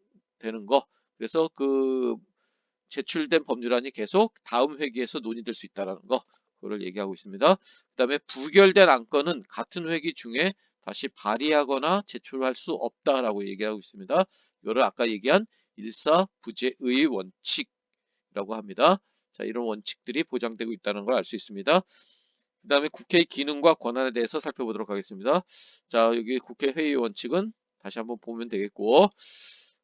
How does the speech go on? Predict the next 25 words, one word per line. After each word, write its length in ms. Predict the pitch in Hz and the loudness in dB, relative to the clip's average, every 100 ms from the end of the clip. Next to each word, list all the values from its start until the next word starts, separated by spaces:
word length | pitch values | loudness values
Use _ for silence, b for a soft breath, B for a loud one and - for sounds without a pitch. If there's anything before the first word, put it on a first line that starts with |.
| _ | _
그다음에 580 | 120 123 123 170 208 220 _ _ _ _ _ - | -2 0 2 4 4 2 _ _ _ _ _ -4
자, 180 | 120 120 | -2 0
이렇게 320 | 139 - 156 | 0 0 2
네 240 | 139 165 | 4 4
가지로 680 | 175 185 180 180 175 208 226 - _ _ _ _ _ | 8 6 6 4 8 8 8 2 _ _ _ _ _
구분할 340 | - 131 151 143 | -14 -4 -2 0
수 120 | 135 | -4
있는데, 480 | 120 117 170 104 78 _ _ _ | -8 0 2 2 -2 _ _ _
자, 140 | _ 101 | _ -12
첫 200 | - - | -10 -2
번째, 420 | 208 185 127 73 _ _ _ _ - | -2 0 -4 -4 _ _ _ _ -2
자, 220 | 113 98 | 0 0
허-, 200 | - - _ _ _ _ | -2 -10 _ _ _ _
국회는 520 | - - 170 220 247 _ _ 214 | -6 0 2 2 -2 _ _ -4
헌법의 420 | 202 214 180 185 | 2 4 4 2
개정안을 720 | 156 127 151 147 147 170 180 | -2 0 2 2 0 0 -4
제출할 480 | - 135 - 143 139 | -4 -10 -2 -2 0
수 140 | 131 | -4
있고 360 | 117 - 170 135 | -8 0 2 2
의결할 260 | 135 151 | 2 2
수 100 | - - | 2 -2
있죠. 240 | - 214 _ _ _ _ - | -2 -2 _ _ _ _ -4
그다음에 320 | 131 139 160 _ _ | 0 0 -2 _ _
법률을 560 | - 147 165 175 185 202 | -4 -4 0 4 6 6
제정하고 680 | - 127 135 131 107 104 | 4 -6 -2 0 -2 -4